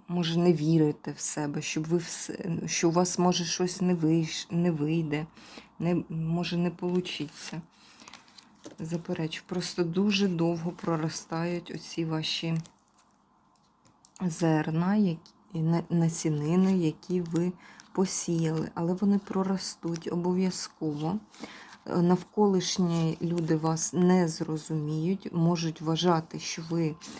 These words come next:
е, дурні, що ви, е, крокуєте в, е,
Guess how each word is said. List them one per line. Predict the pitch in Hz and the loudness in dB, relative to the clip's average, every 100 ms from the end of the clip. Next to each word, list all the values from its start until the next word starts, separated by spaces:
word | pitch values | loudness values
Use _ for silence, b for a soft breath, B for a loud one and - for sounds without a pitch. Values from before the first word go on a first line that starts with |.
| B B 196 B - | B B -20 B -2
е, | 165 165 | 4 6
дурні, | 156 151 226 185 165 190 208 196 190 175 | 6 6 6 8 8 8 8 8 4 0
що | - 185 | -2 -2
ви, | 175 202 196 151 - | 2 4 4 2 -2
е, | 170 | -4
крокуєте | 156 180 175 - 196 190 165 - 156 151 | 0 0 0 0 2 4 2 2 2 2
в, | 151 - 170 165 160 156 160 _ _ _ _ _ - _ _ _ _ _ _ - - _ _ - - | -2 -4 0 2 2 0 -6 _ _ _ _ _ -20 _ _ _ _ _ _ -20 -20 _ _ -18 -6
е, | 208 175 170 | -2 0 -2